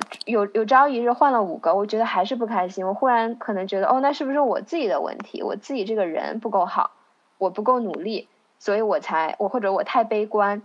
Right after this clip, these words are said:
我太 cynical，所以我才觉得不开心。觉得如果你没有思考，看不到一些社会很宏观的这种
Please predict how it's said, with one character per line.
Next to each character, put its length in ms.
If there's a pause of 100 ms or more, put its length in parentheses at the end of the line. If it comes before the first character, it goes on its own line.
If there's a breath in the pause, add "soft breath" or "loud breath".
(160)
我 100
太 280
cynical， 600 (300 loud breath)
所 160
以 20
我 180
才 200
觉 140
得 100
不 120
开 280
心。 300 (260)
觉 180
得 240
如 300
果 200
你 360
没 260
有 240
思 320
考， 400
看 260
不 120
到 260
一 140
些 340
社 300
会 240
很 160
宏 280
观 280
的 100
这 220
种 320